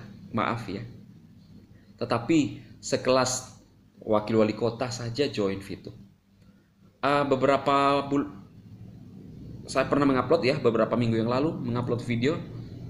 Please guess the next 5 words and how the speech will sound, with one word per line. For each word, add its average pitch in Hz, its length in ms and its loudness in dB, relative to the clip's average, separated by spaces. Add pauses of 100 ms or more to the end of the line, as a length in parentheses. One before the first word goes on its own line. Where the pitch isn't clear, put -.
yaitu 120 320 2
video 147 320 2
daripada, 120 440 4 (280)
ah, 110 420 0 (1120)
Kominfo 123 640 4